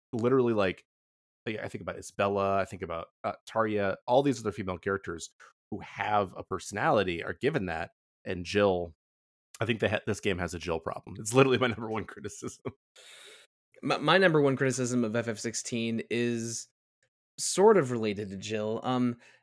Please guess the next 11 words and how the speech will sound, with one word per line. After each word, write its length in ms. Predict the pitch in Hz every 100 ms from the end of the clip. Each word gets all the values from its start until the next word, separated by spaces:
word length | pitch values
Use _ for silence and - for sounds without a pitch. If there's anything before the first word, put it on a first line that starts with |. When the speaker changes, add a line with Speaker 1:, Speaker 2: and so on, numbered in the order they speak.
| -
Speaker 2:
th-, 240 | 123 135
there's 380 | 131 170 180 151
just 360 | 139 165 - -
so 280 | - 165 190
much 240 | 185 139
suffering 720 | - - 151 151 139 127 120
depicted 440 | 110 - 117 117
in 140 | 110 107
this 240 | 104 -
world 480 | 95 98 95 95 104 _ _ _ _ _
that 380 | - 123 123 117